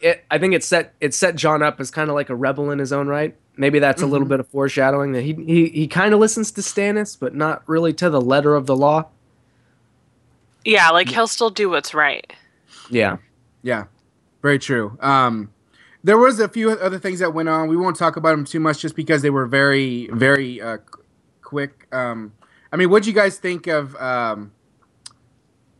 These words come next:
Speaker 2: Sansa and, um, oh, why am I forgetting his name?
Speaker 1: <laughs> Pinky?
Speaker 2: <laughs>
Speaker 3: Littlefinger.
Speaker 2: Littlefinger. <laughs> Thank
Speaker 1: Which
Speaker 2: you.
Speaker 1: is a pinky. It's a,
Speaker 2: <laughs>
Speaker 1: pinky's a little thing. Never mind.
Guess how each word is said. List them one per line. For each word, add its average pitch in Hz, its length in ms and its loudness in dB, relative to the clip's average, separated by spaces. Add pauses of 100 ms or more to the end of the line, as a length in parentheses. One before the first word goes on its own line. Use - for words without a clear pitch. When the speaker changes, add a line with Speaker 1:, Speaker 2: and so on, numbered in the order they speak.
(220)
Speaker 2:
Sansa 139 720 -4 (220)
and, 123 420 -4
um, 104 640 -4 (600)
oh, 131 180 0
why 120 160 0
am 147 100 -2
I 135 40 -4
forgetting 113 340 -6
his 104 180 -8
name? 101 380 -8 (280)
Speaker 1:
<laughs> - 360 0
Pinky? 170 460 2 (500)
Speaker 2:
<laughs> - 0 - (600)
Speaker 3:
Littlefinger. 247 1120 2
Speaker 2:
Littlefinger. 220 880 0 (160)
<laughs> 185 80 -10
Thank 196 160 -8
Speaker 1:
Which 233 180 4
Speaker 2:
you. 254 60 4
Speaker 1:
is 220 80 -2
a 262 80 2
pinky. 196 560 -2
It's 202 320 0
a, 214 120 -4
Speaker 2:
<laughs> - 800 -4
Speaker 1:
pinky's 220 300 -6
a 165 40 -12
little 170 280 -2
thing. 175 140 -4 (240)
Never 214 200 0
mind. 151 320 -6